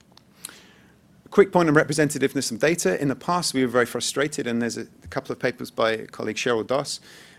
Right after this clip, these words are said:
uh, who highlights the problems of highly selected samples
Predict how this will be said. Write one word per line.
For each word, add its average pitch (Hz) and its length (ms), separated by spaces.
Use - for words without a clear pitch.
uh, 113 540
who 135 140
highlights 131 360
the 131 60
problems 123 520
of 117 200
highly 135 260
selected 139 480
samples 156 600